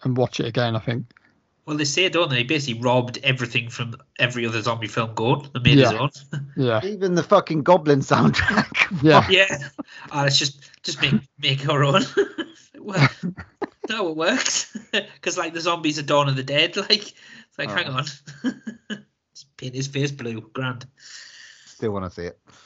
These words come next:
Speaker 3: Um,
Speaker 2: <laughs>
Speaker 3: this one, what the fuck? Possession with Sam Neill. Uh, what? <laughs>
Speaker 1: I've, I've told you to watch this m-, time and time again.
Speaker 3: Yeah.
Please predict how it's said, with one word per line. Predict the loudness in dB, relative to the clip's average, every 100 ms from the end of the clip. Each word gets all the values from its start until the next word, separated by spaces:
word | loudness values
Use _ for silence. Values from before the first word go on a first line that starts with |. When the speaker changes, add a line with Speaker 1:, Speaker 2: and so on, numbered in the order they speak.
| _ _ -8
Speaker 3:
Um, | -4 -4 -4 -6 -8 -12 -14 _
Speaker 2:
<laughs> | _ -18 -16 -4
Speaker 3:
this | -4 -4
one, | -6 -6 -10 _ _ -20 _
what | 0 2
the | 0
fuck? | -2 -2 -2 -6 -20 -20 -20 _
Possession | -6 4 6 4 -2 -8 -10 _ _ _ -8
with | -2
Sam | 2 4 4
Neill. | 0 -2 -4 -10 _ _ _ _ -4
Uh, | -2 0 0 0 -4 _ _ _ -20 -20 _ _ 0
what? | 4 4 2 _
<laughs> | -4
Speaker 1:
I've, | -4 6 6 8 8 8 6 4 2 -6
I've | -6 2
told | 2 2 0
you | -4
to | -6 -6
watch | -4 -4 -4
this | -8 -6
m-, | -8 -2
time | 2 2
and | 2
time | 0 2
again. | 2 2
Speaker 3:
Yeah. | 0